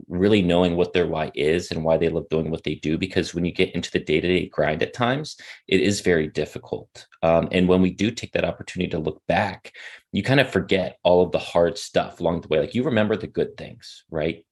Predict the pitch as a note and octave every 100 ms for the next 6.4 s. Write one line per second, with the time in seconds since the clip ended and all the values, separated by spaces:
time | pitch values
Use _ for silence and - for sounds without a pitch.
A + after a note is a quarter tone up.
0 | - E2+ E2 - - G2+ F#2 F2+ F2 -
1 | E2+ E2+ - - - - E2 E2 - -
2 | _ G2 F#2 - - F#3+ - F#2+ E2 D#2+
3 | D#2+ D#2+ D#2+ D#2 - _ D#2 D2+ D#2 -
4 | D#2 D#2+ D#2 - - - D2+ - - C#2+
5 | D2 - D#2+ D#2+ D2+ - - - D2 C2+
6 | - F2+ D#2+ D#2+